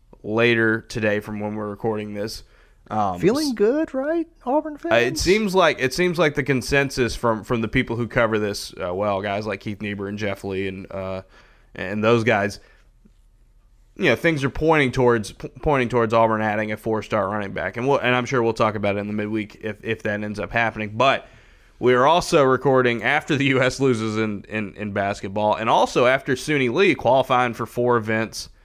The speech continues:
Speaker 1: in gymnastics. Um, she's in the team final, the all-around final, the beam final, and the bars final. Um, and is, you know, second best gymnast in the United States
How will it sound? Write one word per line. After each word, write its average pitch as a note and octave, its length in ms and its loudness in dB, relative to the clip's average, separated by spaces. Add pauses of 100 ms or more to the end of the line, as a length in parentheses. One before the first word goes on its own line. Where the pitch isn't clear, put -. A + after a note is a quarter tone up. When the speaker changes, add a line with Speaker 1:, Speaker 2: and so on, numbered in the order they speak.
(380)
Speaker 1:
in A2+ 100 -8
gymnastics. B2+ 720 -2 (420)
Um, F#2+ 520 -4
she's G#2+ 180 -8
in F#2+ 120 -10
the F#2 60 -10
team C3+ 220 0
final, A2+ 480 4
the G#2+ 160 -4
all-around G#2 400 0
final, G2+ 580 -2
the G2 380 -8
beam G#2+ 260 -6
final, G2 480 -8
and F#2+ 280 -12
the G2+ 40 -14
bars B2+ 320 4
final. F2 320 -6 (380)
Um, G2+ 640 0 (640)
and A2+ 180 2
is, G#2 240 -6
you A#2+ 120 -2
know, F2 240 -8
second - 580 0 (280)
best A#2+ 440 0 (120)
gymnast A2 600 -2 (160)
in B2 100 -4
the G#2+ 60 -4
United G#2 340 -4
States - 480 0